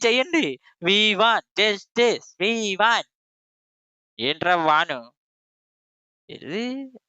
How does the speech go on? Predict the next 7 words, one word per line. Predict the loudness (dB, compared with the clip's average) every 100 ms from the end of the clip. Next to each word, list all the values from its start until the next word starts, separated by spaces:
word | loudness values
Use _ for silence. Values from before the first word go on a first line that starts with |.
| _ _ -8
సమాధి | -2 2 2 2
కార్యక్రమం, | 0 0 -4 -6
నాకు | -2
చాలా | 0
బాధ. | 2 2 2
సమాధి | 0 0 0
కార్యక్రమం | 0 -4 0 -2